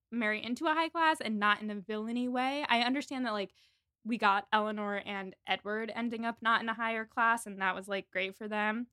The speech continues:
Um, they ended up kind of middle class and happy. Well,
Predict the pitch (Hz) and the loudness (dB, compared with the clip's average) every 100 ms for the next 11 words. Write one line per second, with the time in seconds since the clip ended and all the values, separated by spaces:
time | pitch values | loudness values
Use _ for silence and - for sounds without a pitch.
0 | _ - 214 196 190 190 _ - 202 196 | _ -2 0 0 -4 -10 _ -6 -6 -2
1 | 196 - _ 202 202 196 196 190 202 196 | -2 -4 _ -8 -8 -6 -6 -2 -2 -2
2 | 202 - 180 185 226 262 320 - _ _ | -6 -4 -2 -2 -6 -6 -8 -10 _ _
3 | _ _ _ _ _ _ 392 494 466 - | _ _ _ _ _ _ -2 -2 -2 -6